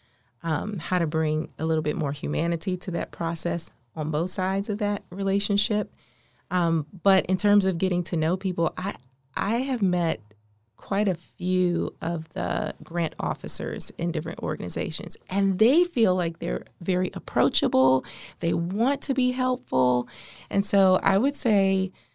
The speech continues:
um, calling some of those places or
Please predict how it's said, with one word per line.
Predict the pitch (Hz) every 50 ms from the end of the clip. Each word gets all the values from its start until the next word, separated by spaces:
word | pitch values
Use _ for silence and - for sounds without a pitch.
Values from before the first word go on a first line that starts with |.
| _ _ _ _ -
um, | 185 180 175 175 - - - - - - - - 165 156 - _ _ _ _ _ _ _ _ _ _ _ _ _ _ _
calling | - - - 196 185 190 208 220 214 202 202 208 208 208 220 220 - -
some | - - 208 196
of | 196 190
those | 196 202 190
places | - - - 185 190 190 - - 196 190 - - -
or | 160 165